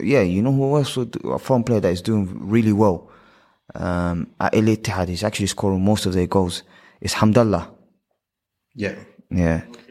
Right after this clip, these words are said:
Speaker 2: He's, he's actually a, a, a legend in Saudi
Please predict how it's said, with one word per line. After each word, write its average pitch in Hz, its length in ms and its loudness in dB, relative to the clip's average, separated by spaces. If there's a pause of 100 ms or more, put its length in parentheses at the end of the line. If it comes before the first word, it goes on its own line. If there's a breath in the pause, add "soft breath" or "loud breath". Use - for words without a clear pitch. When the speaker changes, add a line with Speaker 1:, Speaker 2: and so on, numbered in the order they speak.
(120)
Speaker 2:
He's, 120 160 -4
he's 135 200 0
actually 143 280 -2
a, 110 80 4
a, 110 440 -2
a - 20 0
legend 120 380 0
in 107 100 2
Saudi 92 360 0